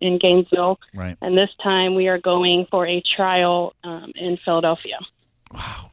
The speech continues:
Speaker 2: We're speaking with Erica.
Speaker 1: Yeah.
Speaker 2: She is, uh, the, the mom of seven-year-old Tyler,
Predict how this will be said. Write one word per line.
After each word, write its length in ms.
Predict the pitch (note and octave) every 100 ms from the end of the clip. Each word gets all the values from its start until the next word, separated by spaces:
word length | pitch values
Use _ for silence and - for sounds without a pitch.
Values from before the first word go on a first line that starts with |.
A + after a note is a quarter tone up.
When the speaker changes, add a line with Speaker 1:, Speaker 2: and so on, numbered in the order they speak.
| -
Speaker 2:
We're 160 | A#2
speaking 280 | A2 D#3 C#3
with 160 | A#2 A#2+
Erica. 280 | C#3 C3+ -
Speaker 1:
Yeah. 320 | A#2 G2 F#2+
Speaker 2:
She 260 | - C#3 C3
is, 220 | A#2+ G2+
uh, 180 | A2+ G#2+
the, 200 | G#2+ G#2
the 180 | G#2 G#2
mom 400 | A2+ A#2+ B2 B2
of 140 | G2+
seven-year-old 680 | - C3+ B2 A#2 A2+ G#2+ G#2
Tyler, 560 | B2 A#2 A#2+ A2+ A2+